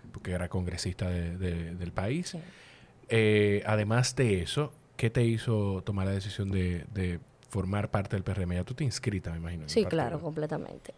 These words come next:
Speaker 2: Eh, mira, cuando yo conocí a Gloria, fue, no, no, te, te explico brevemente. Yo tenía una activi-, a mí me habían invitado, ya por el acercamiento como sociedad civil,
Speaker 1: Sí.
Speaker 2: me habían invitado a participar en,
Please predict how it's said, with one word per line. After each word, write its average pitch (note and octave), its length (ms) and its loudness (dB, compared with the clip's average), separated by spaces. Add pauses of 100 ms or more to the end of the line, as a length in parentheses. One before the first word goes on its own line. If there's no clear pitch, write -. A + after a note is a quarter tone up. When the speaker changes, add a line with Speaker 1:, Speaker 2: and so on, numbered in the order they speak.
Speaker 2:
Eh, F#3 220 6
mira, G3+ 300 6 (240)
cuando G3+ 240 8
yo G#3+ 100 8
conocí C#4 300 4
a B3 60 6
Gloria, D#3 640 2 (240)
fue, F#3 760 4 (120)
no, F#3+ 380 4
no, A#3 520 2 (420)
te, F#3 100 6
te - 220 0
explico G#3 440 0
brevemente. F#3 560 2
Yo F3+ 120 4
tenía B3+ 260 4
una B3 180 4
activi-, G#3+ 400 -2
a G3+ 100 0
mí G#3 100 4
me C4 100 6
habían C4+ 280 4
invitado, F#3+ 640 6
ya E3+ 200 6
por A#3 160 4
el A#3 100 6
acercamiento F#3+ 920 2
como F3+ 180 2
sociedad F#3 480 4
civil, G3 460 0
Speaker 1:
Sí. B2 100 2 (380)
Speaker 2:
me G3 120 6
habían G3+ 300 6
invitado A3 460 6
a F#3 80 4
participar F#3 800 2 (200)
en, E3+ 840 0